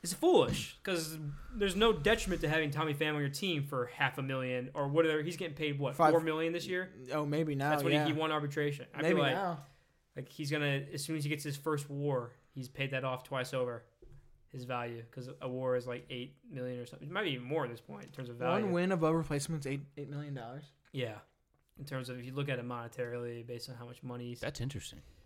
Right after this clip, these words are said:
Speaker 2: That's a Cardinals
Speaker 1: It's,
Speaker 2: win.
Speaker 1: it's, it's
Speaker 2: That's
Speaker 1: probably
Speaker 2: a
Speaker 1: not even
Speaker 2: Cardinals
Speaker 1: accurate.
Speaker 2: win.
Speaker 1: I'm just like, you can look up on Fangraphs what the money is per war value, 'cause they'll show you how
Speaker 2: Fangraph
Speaker 1: much.
Speaker 2: has it?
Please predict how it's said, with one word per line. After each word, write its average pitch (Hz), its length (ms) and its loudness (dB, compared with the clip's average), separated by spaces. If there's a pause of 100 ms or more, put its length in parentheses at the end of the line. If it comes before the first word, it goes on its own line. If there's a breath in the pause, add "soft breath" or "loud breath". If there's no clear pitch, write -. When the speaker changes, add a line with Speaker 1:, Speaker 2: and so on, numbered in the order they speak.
(180)
Speaker 2:
That's 214 100 -2
a 208 40 0
Cardinals 147 360 6
Speaker 1:
It's, 143 100 6
Speaker 2:
win. 156 120 4
Speaker 1:
it's, - 100 4
it's 233 100 -6
Speaker 2:
That's 143 120 0
Speaker 1:
probably 240 180 10
Speaker 2:
a 190 40 6
Speaker 1:
not 175 60 6
even 156 60 8
Speaker 2:
Cardinals 196 280 10
Speaker 1:
accurate. 175 180 10
Speaker 2:
win. 185 140 10
Speaker 1:
I'm - 40 -2
just 190 160 -2
like, 127 240 0 (280)
you 196 120 -8
can 220 80 0
look 240 100 10
up 220 60 6
on 170 100 0
Fangraphs 143 680 2 (100)
what 143 160 -6
the 135 80 -6
money 131 340 -2
is 123 100 -6
per 127 160 -8
war 120 400 -4 (640)
value, 120 500 -4 (720)
'cause 143 140 -4
they'll 147 100 2
show 170 180 6
you 165 180 10
how 175 120 10
Speaker 2:
Fangraph - 60 6
Speaker 1:
much. 170 100 6
Speaker 2:
has 165 180 2
it? 175 120 -2